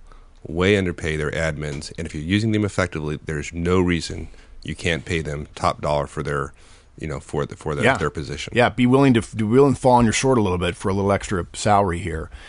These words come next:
Speaker 2: And a neat trick that I learned from a friend of mine in Atlanta at Coke is, uh, if, if, if you have a chance to get a new admin for whatever reason, your admin leaves or gets promoted or goes somewhere else, or you're in a new role and there's no admin in the role yet,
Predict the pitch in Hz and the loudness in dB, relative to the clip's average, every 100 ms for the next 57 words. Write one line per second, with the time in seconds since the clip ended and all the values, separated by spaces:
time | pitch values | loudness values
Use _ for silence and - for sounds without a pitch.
0 | - - 110 107 - 113 123 - 135 - | -20 -4 2 2 4 4 4 4 2 2
1 | 107 104 101 107 - 92 - 117 110 90 | 2 4 4 0 -2 -6 0 2 2 0
2 | 90 - 90 90 104 120 82 85 - 85 | -4 -4 -4 0 4 4 2 -4 -12 -12
3 | - 131 117 98 98 90 87 87 - - | 2 6 6 4 -2 -4 -2 -4 -10 -18
4 | - - - - 98 - 135 - - - | -20 -20 -12 -2 -2 2 2 2 -4 2
5 | 131 - 131 117 123 120 101 - 127 127 | 2 2 0 2 4 4 2 4 4 4
6 | - 117 90 - 101 127 113 113 110 120 | 2 -2 -2 -8 0 4 6 8 6 6
7 | 104 80 98 98 92 90 80 78 87 87 | 2 -2 0 0 0 -2 -4 -2 0 0
8 | 95 87 110 120 107 85 90 - - 95 | 0 0 2 2 0 -4 -6 -6 -4 2
9 | 110 110 98 87 85 98 - 95 90 98 | 4 4 4 0 0 0 0 -2 0 2
10 | 101 - 90 87 104 101 92 101 98 101 | 2 0 -4 0 2 2 2 2 4 6
11 | 104 85 82 110 92 90 92 90 85 85 | 4 2 0 0 2 2 2 0 0 0
12 | 90 82 87 101 - | -2 -2 0 0 -2